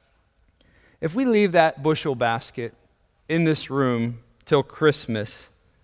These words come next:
it's not gonna look as nice as it does right now. It's gonna be smelly, it's gonna be rotten, it's gonna have bugs on it, um,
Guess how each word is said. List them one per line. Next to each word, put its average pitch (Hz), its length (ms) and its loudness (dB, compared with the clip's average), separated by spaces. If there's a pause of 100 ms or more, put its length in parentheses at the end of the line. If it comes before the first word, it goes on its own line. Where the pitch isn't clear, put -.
(500)
it's - 80 -20
not 202 140 -2
gonna 147 180 6
look 139 220 4
as 120 160 -8
nice 113 300 -4
as 113 100 -14
it 107 160 -18
does 113 260 -4 (120)
right 120 240 -4
now. 107 280 -14 (760)
It's - 120 -20
gonna 139 120 0
be 127 60 -2
smelly, 151 500 4
it's - 100 -6
gonna 113 120 -10
be 104 40 -10
rotten, 139 420 4
it's 131 100 -8
gonna 110 140 -8
have 107 180 -12
bugs 151 300 4
on 139 180 2
it, 135 220 -2 (480)
um, 110 520 2